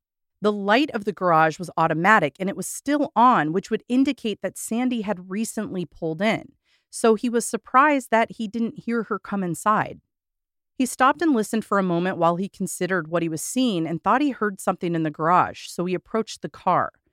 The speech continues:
That's when he discovered the terrifying scene around him.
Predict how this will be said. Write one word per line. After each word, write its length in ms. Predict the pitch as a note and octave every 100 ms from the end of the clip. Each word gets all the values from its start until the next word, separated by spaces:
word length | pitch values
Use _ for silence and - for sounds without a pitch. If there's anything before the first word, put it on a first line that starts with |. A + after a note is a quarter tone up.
| _ _ _ _ G#3
That's 280 | A#3+ -
when 120 | F4 D#4
he 160 | C#4
discovered 520 | A#3+ - F3+ E3 E3
the 100 | F3+
terrifying 760 | - - G#3 G#3+ G#3 G3 E3+ D#3+
scene 300 | - F3 D#3+
around 400 | D3 C#3+ C#3+ C#3
him. 260 | A2+ -